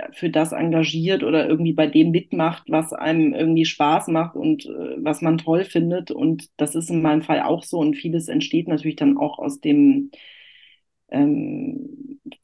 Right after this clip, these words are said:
Freundeskreis, Bekanntenkreis. Also, ähm, Ausstellungen habe ich jetzt schon länger nicht mehr begleitet oder kuratiert oder produziert, aber ich erinnere mich zum Beispiel, dass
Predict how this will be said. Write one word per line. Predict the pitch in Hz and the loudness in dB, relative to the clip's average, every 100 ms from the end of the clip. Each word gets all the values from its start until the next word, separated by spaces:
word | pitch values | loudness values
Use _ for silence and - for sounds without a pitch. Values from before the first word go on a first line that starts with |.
| - | -2
Freundeskreis, | 139 160 175 165 - 160 160 165 | 2 2 2 -2 -2 2 2 0
Bekanntenkreis. | - - 151 - - - - 143 135 - - | -8 -6 -4 -2 -4 -6 -4 -2 -2 -4 -6
Also, | - 160 165 165 165 | -4 -2 0 0 0
ähm, | 156 160 | 2 2
Ausstellungen | - 160 180 170 | 2 -2 -4 -4
habe | 165 | -2
ich | 170 | -4
jetzt | 165 - | -8 -6
schon | 165 | -2
länger | 151 147 170 180 | 0 0 -2 -4
nicht | 175 - | -8 -8
mehr | 175 165 160 160 - - | -4 -2 -2 -4 -8 -8
begleitet | 139 156 143 151 180 147 | -6 -2 2 2 0 -6
oder | - 160 | -4 -4
kuratiert | - 160 165 139 180 190 - | -4 -4 -4 -4 -4 -2 0
oder | 160 | -2
produziert, | 147 - 185 165 - 180 185 160 | -2 -6 -6 -6 -8 -2 0 2
aber | 143 147 | 0 0
ich | - | -2
erinnere | - 165 | 0 2
mich | 165 160 | 2 0
zum | 160 | 0
Beispiel, | 143 - 170 | 0 0 2
dass | 151 143 - | 2 2 -4